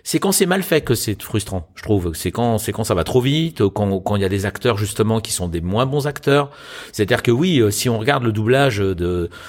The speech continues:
de, de, de feuilletons qui ont pas beaucoup d'intérêt, qui passent en boucle et tout ça, euh, des, des sitcoms et tout ça, voilà, qui étaient faits trop vite, euh, c'est, alors c'est peut-être frustrant, oui, pour le coup, pour le producteur de la série, qui est peut-être mieux faite déjà que ça.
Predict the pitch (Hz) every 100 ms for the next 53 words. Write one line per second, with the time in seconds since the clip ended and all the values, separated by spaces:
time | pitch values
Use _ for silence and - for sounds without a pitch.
0 | - 90 92 90 87 90 92 104 120 127
1 | 135 - 87 120 131 - 135 135 135 127
2 | 127 127 120 95 95 107 107 127 135 107
3 | - - 117 120 - - - 85 92 85
4 | 92 113 - 135 135 104 - - 135 143
5 | 110 147 151 123 - - - 107 98 -
6 | 175 151 214 - 85 80 _ - - -
7 | 101 98 98 90 - - 110 110 110 -
8 | 143 - 147 139 185 139 143 139 117 123
9 | 123 214 208 117 107 - 123 117 151 139
10 | 110 104 - 135 170 - - 110 - 120
11 | 143 147 147 123 117 113 110 80